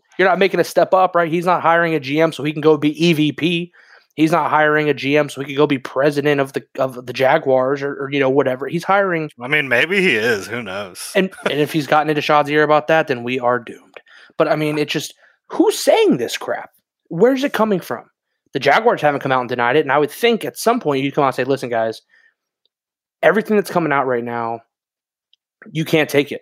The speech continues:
Speaker 1: You can't take it for what it is. You need to wait until you hear something from us." And I'd be okay with that, except for the fact that we haven't heard anything at all. But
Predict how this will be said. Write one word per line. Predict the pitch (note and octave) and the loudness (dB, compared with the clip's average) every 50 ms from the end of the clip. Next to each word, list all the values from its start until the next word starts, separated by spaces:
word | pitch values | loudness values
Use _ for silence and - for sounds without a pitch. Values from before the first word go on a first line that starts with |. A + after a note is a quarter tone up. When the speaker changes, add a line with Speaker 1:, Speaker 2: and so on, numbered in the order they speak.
| _ _ - | _ _ -12
Speaker 1:
You | C#3 C3+ B2+ | -10 -8 -4
can't | - D3+ D3 B2 | -2 -2 -2 0
take | - D3 C3+ - | 0 0 2 2
it | D3+ | 0
for | - - C#3 | 2 4 4
what | C#3 C3 B2+ | 4 4 4
it | C3 | 2
is. | B2+ A#2 - - | 0 0 -4 -6
You | C3+ C#3 | -2 0
need | C#3+ C#3+ C#3 | 2 2 2
to | C3+ | 2
wait | A#2+ B2+ C3 B2+ B2+ | 2 2 2 2 0
until | B2 - C3+ B2+ | -2 -2 -2 0
you | B2 B2 A2 | 0 0 0
hear | B2 B2+ A#2 | -2 -2 -2
something | - B2+ A#2 A#2+ A2 | -2 -4 -4 -6 -4
from | - B2 A#2 A#2 | -4 -4 -2 -2
us." | A2+ A2 - - | -2 -2 -4 -2
And | A#2+ A#2 | -2 -2
I'd | B2 A#2+ | 0 0
be | B2+ B2 | 0 0
okay | - - B2 | 0 2 2
with | B2 A2 | 2 4
that, | B2 A#2 A#2 - - - | 2 2 2 0 -2 -6
except | - - C3 B2 | -4 -4 -2 -2
for | B2 | -2
the | - | 0
fact | - B2 A#2 | 0 2 2
that | - A#2 | 0 -2
we | A#2+ A2 | 0 0
haven't | A#2+ A#2 A2+ A2+ | 0 0 0 -2
heard | A#2 C3 C#3+ C#3 | 0 0 2 2
anything | B2+ A#2 A2 - A#2 A2+ A2+ B2 - _ _ _ _ _ - - - - _ - | 0 -2 -4 -4 -6 -6 -6 -8 -10 _ _ _ _ _ -20 -20 -20 -16 _ -2
at | C3 B2 A#2+ | 0 2 4
all. | B2+ C#3 D3 C#3 C3 | 4 4 4 4 4
But | A#2 - B2 A#2 | 2 2 0 0